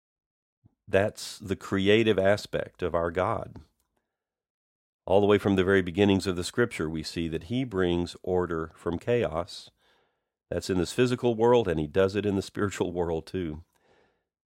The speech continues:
And my goodness, in the emotional world, as far as that goes.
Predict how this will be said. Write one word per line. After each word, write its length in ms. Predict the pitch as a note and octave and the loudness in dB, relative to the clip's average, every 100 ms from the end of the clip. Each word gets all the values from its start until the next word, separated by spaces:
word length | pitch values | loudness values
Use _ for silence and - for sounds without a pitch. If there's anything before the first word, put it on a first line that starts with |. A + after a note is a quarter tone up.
| _ | _
And 280 | - D#2+ D2+ - | -6 -6 -6 -4
my 160 | F#2 | 0
goodness, 380 | F2+ F#2+ F2+ - | 2 2 2 0
in 80 | F2 | 2
the 80 | F2 | 4
emotional 480 | F2 B2+ C#3 F2+ D2 | 6 6 6 4 4
world, 300 | D#2 D2+ D2+ | 0 -2 -6
as 100 | - | 0
far 160 | F#2 | 0
as 80 | D#2 | 0
that 200 | F#2+ A#2 | -2 -4
goes. 400 | - G1+ E2+ - | -6 -8 -10 -18